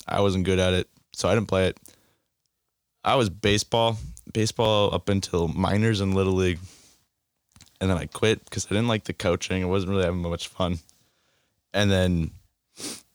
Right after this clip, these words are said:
um, my parents were completely okay with it. They're like, "If it makes you happy, you do it. Whatever makes you happy." Um, and I was okay with that. You know, I was like, I wasn't having fun, so I quit baseball,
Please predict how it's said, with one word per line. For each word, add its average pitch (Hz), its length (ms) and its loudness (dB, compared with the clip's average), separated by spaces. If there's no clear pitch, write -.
um, 87 440 0
my 104 140 0
parents 139 360 2
were 95 140 0
completely 90 440 0
okay 80 280 -4
with 76 260 -8
it. - 180 -6
They're 82 120 0
like, 80 260 -4
"If - 180 -6
it 95 40 0
makes 98 240 2
you 90 100 0
happy, 85 460 -2
you 92 140 -2
do 92 240 2
it. 87 140 0
Whatever 95 200 -2
makes 87 260 -2
you 85 60 0
happy." 85 440 -2
Um, 85 480 0
and 127 100 2
I 143 40 4
was 160 100 2
okay 170 240 2
with 131 180 0
that. - 220 -2
You 110 80 4
know, 104 160 4
I - 40 -8
was 92 160 -6
like, 87 180 0
I - 40 -2
wasn't 113 200 2
having 98 160 0
fun, 87 440 -4
so - 160 -14
I 82 120 0
quit 110 240 0
baseball, 87 560 0